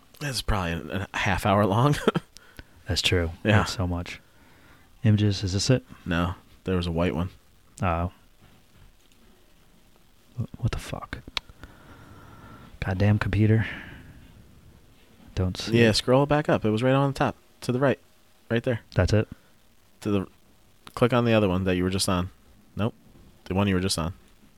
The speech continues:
Speaker 2: This one?
Speaker 1: Yep. That to the right.
Speaker 2: That's pretty sick.
Speaker 1: Yeah.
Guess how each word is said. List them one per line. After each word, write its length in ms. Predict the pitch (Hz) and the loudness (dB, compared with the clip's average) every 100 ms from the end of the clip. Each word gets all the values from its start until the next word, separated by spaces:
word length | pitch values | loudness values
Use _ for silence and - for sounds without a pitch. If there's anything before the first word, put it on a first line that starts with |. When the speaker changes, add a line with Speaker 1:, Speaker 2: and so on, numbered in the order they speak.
| - | 0
Speaker 2:
This 140 | 101 | 4
one? 120 | 120 117 | 4 4
Speaker 1:
Yep. 180 | 80 95 _ _ - - - - - - - | -2 -6 _ _ -20 -20 -20 -20 -20 -20 -6
That 220 | - 95 - | 0 0 0
to 80 | |
the 100 | 92 | -2
right. 240 | 85 80 - - - - - | 0 -2 -4 -14 -20 -20 -8
Speaker 2:
That's 220 | - 85 | -4 -2
pretty 200 | - 90 | -2 -4
sick. 340 | 85 98 90 - - - - - | -2 -2 -4 -6 -12 -16 -20 -8
Speaker 1:
Yeah. 240 | 87 - | -6 -4